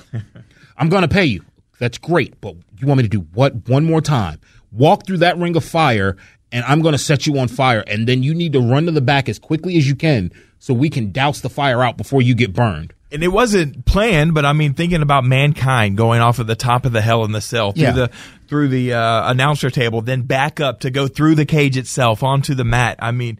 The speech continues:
Speaker 3: My God,
Speaker 2: uh,
Speaker 3: he's dead.
Speaker 2: <laughs> There is some crazy
Speaker 3: They
Speaker 2: stuff
Speaker 3: killed
Speaker 2: that
Speaker 3: him.
Speaker 2: happens in this wrestling, and, uh, sometimes it does go horribly wrong when you look at, like, even Owen Hart's story,
Speaker 3: Yeah.
Speaker 2: uh, where, you know, that was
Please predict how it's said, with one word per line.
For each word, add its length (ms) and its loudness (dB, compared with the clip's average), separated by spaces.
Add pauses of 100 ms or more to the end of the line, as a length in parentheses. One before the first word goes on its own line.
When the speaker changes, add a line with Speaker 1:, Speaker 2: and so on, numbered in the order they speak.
Speaker 3:
My 140 -2
God, 200 0
Speaker 2:
uh, 40 2
Speaker 3:
he's 120 -2
dead. 320 0
Speaker 2:
<laughs> 160 -4
There 160 2 (100)
is 160 -4
some 180 0
crazy 400 2
Speaker 3:
They 40 -2
Speaker 2:
stuff 280 -2
Speaker 3:
killed 100 0
Speaker 2:
that 60 2
Speaker 3:
him. 40 2
Speaker 2:
happens 380 -2
in 80 -2
this 200 -4
wrestling, 440 -4 (360)
and, 280 0
uh, 300 0 (200)
sometimes 520 0
it 120 0
does 220 2
go 180 -2
horribly 340 0
wrong 360 0
when 100 4
you 80 4
look 180 2
at, 140 -2
like, 320 -2
even 240 0
Owen 200 2
Hart's 280 0
story, 360 -4 (180)
Speaker 3:
Yeah. 160 -4
Speaker 2:
uh, 160 -2
where, 240 0
you 240 -6
know, 100 0
that 240 -2
was 260 -2